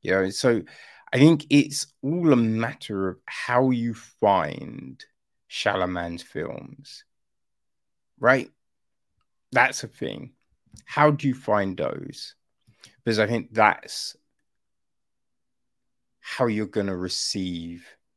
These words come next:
this one. You know what I mean?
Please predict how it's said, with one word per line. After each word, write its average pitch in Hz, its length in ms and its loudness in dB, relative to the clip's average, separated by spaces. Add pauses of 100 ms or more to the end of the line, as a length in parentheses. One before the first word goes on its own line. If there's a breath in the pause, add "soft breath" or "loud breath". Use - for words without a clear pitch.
this 87 440 -10
one. - 300 -14 (1400)
You 90 100 -8
know 95 140 -2
what 98 60 0
I 107 60 2
mean? 113 160 -6